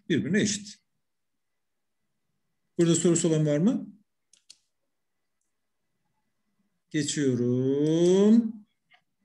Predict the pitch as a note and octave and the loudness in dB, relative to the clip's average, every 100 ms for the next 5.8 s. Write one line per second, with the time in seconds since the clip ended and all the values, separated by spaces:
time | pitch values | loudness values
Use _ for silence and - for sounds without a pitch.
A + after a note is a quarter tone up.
0 | _ _ _ - B3 A3+ F3+ D#3 D3+ D#3 | _ _ _ 0 2 4 4 2 0 -2
1 | D3+ D#3 D3+ D#3+ D#3 D3+ C3+ C3+ B2+ C3+ | -2 -2 0 0 -2 -4 -2 -2 -4 -4
2 | B2+ - A#3+ A3 G3 G#3 G3 - F#3 B2+ | -6 -6 -4 -2 0 0 -2 -2 -4 -4
3 | A#2 G3+ C#4 - _ _ _ _ _ _ | -4 -6 -8 -16 _ _ _ _ _ _
4 | - G#3 F3 D#3 E3 F#3+ C3+ - - G3 | -12 -8 -6 -4 -2 -2 -2 -6 -4 -2
5 | E3+ C#3 A2 A#2 G3+ - - | 0 -2 -4 -2 -4 -4 -10